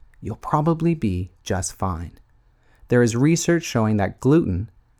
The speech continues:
a protein found in certain grains, can cause your intestinal lining to become more permeable.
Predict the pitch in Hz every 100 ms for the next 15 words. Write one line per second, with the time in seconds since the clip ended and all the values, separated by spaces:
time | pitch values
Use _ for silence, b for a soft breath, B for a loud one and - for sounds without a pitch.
0 | - 113 120 113 - 107 107 101 95 90
1 | 107 101 95 113 123 87 101 143 - _
2 | _ _ - 135 131 139 139 135 117 143
3 | 135 143 120 107 98 107 104 101 104 107
4 | 104 104 101 - 196 208 90 78 62